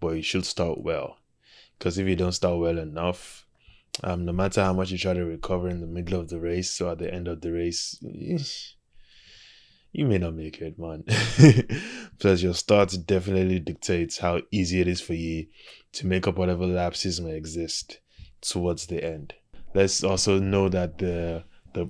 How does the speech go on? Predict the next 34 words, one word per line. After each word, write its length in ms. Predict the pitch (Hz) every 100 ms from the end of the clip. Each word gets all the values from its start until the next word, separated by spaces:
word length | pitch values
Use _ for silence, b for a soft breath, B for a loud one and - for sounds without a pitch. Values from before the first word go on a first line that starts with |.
| -
opportunity 560 | 98 95 101 104 104
that 200 | 107 90
a 40 | 95
lot 120 | 95
of 120 | 87
us 120 | 95
have, 400 | 95 85 98 104 - - B B B B 95
a 40 |
lot 120 | 95
of 100 | 92
us 100 | 92
have 200 | 90 90
the 80 | 82
opportunity 500 | 82 90 - 92 98
to 120 | -
go 100 | -
to 100 | 85
school. 540 | 80 - 95 87 85 - _ B B B B B
A 40 | 95
lot 100 | 92
of 80 |
us 100 | 92
have 180 | 90 87
the 80 | 82
opportunity 460 | 80 85 95 90 92
to 160 | -
not 160 | 92 95
just 160 | 101 90
go 100 | 90
to 100 | 85
school, 280 | - 98
but 120 | 87 87
go 120 | 92
to 180 | 85